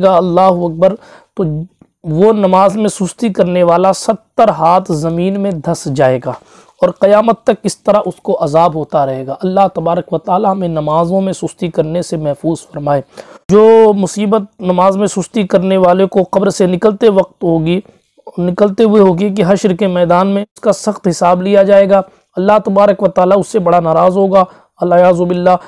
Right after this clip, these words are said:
اور اس کو پھر آخر جہنم میں ڈال دیا جائے گا۔ یہ مصیبتیں ان لوگوں کے لیے ہیں جن لوگوں کو نماز میں سستی کرنے سے فرصت نہیں ملتی اور وہ نماز میں سستی کرتے۔ ایک حدیث شریف اور سنا دیتا ہوں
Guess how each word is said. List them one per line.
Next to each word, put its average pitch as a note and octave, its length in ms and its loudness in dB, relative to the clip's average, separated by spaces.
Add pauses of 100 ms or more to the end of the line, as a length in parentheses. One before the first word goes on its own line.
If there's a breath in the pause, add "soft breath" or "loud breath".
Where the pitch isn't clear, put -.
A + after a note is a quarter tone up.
(140 loud breath)
اور G3+ 200 2
اس G3+ 140 -2
کو G#3 160 0
پھر G3 260 -2
آخر F3+ 300 0
جہنم D#3+ 460 0
میں F#3+ 180 -2
ڈال D#3+ 280 0
دیا D#3 180 2
جائے C3+ 300 0
گا۔ C3+ 100 -8 (100)
یہ G#3+ 100 0
مصیبتیں G3+ 680 -2
ان B3 160 0
لوگوں G3+ 320 2
کے F#3 140 -2
لیے F3 280 -2
ہیں E3+ 160 0 (380 loud breath)
جن G#3 240 2
لوگوں F#3 420 0
کو A3 200 0
نماز E3+ 400 -2
میں G3 120 -2
سستی A3 480 -6
کرنے F#3 260 -4
سے F3+ 140 -6
فرصت E3 380 -6
نہیں F3 120 -2
ملتی E3 320 -4
اور G3+ 120 2
وہ F#3 180 0
نماز E3 380 0
میں G3 120 -4
سستی G3+ 380 -6
کرتے۔ - 460 -4
ایک G3+ 140 2
حدیث G3 200 0
شریف G#3+ 300 0
اور F#3+ 140 2
سنا F#3 300 -2
دیتا F#3 220 0
ہوں F#3+ 180 0